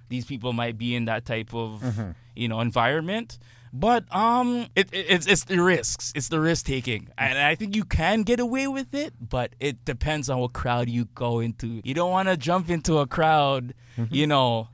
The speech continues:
Speaker 1: talking about, you know, ra-, racial things, you know what I mean? And then all of a sudden you have a whole crowd of people talking about, "Hey, well,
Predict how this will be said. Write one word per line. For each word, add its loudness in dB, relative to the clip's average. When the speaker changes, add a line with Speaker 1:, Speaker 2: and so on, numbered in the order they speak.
Speaker 1:
talking 4
about, 6
you 2
know, 2
ra-, -4
racial -2
things, -4
you -2
know 0
what 0
I 0
mean? 0
And -2
then 0
all -4
of -10
a -8
sudden -8
you -8
have -6
a -6
whole -2
crowd 0
of -6
people -8
talking -8
about, -8
"Hey, -2
well, -12